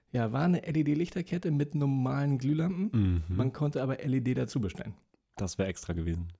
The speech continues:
Speaker 2: Für
Speaker 1: War
Speaker 2: dreihundert Euro.
Speaker 1: extra, hab ich dann auch danach gemacht, seitdem geht's auch. Jetzt
Speaker 2: Okay.
Speaker 1: hängt die da auch den ganzen Sommer, weil's einfach gemütlich aussieht.
Speaker 2: <laughs>
Speaker 1: Äh, ist auch ein bisschen kleiner,
Speaker 2: Bei
Speaker 1: sind
Speaker 2: Joschka
Speaker 1: jetzt
Speaker 2: ist das
Speaker 1: nur
Speaker 2: ganze Jahr
Speaker 1: fünfzig Lampen.
Speaker 2: Weihnachten.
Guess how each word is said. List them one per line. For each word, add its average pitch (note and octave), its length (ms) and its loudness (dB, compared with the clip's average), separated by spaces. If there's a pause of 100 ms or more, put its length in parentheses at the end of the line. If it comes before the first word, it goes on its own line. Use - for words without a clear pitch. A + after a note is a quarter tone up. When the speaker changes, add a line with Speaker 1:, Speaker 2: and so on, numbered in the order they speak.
Speaker 2:
Für - 120 2
Speaker 1:
War - 80 4
Speaker 2:
dreihundert - 360 4
Euro. G2+ 120 2
Speaker 1:
extra, C3 140 2
hab D3+ 60 4
ich C#3 80 2
dann C3+ 180 2
auch C3+ 120 0
danach C3 320 0
gemacht, C#3+ 320 0
seitdem A#2+ 280 0
geht's C3 240 0
auch. E3 220 -2
Jetzt G#2+ 160 4
Speaker 2:
Okay. - 80 0
Speaker 1:
hängt - 140 2
die A#2 80 0
da A2+ 160 -2
auch - 40 -8
den A#2+ 160 4
ganzen A#2+ 240 6
Sommer, C3 220 4
weil's A2+ 200 -2
einfach A2+ 260 -2
gemütlich D3 380 0
aussieht. E3 320 -2
Speaker 2:
<laughs> G#3+ 200 6
Speaker 1:
Äh, C3+ 400 6 (300)
ist B2+ 100 0
auch C3 140 2
ein C3 60 2
bisschen B2 160 0
kleiner, B2+ 180 2
Speaker 2:
Bei G#2+ 80 6
Speaker 1:
sind A2 80 8
Speaker 2:
Joschka A#2+ 220 8
Speaker 1:
jetzt A#2 40 6
Speaker 2:
ist A#2 60 4
das A2+ 100 8
Speaker 1:
nur A2+ 60 4
Speaker 2:
ganze G#2+ 180 6
Jahr G2 160 6
Speaker 1:
fünfzig - 180 4
Lampen. E2+ 140 4 (160)
Speaker 2:
Weihnachten. F#2 120 -6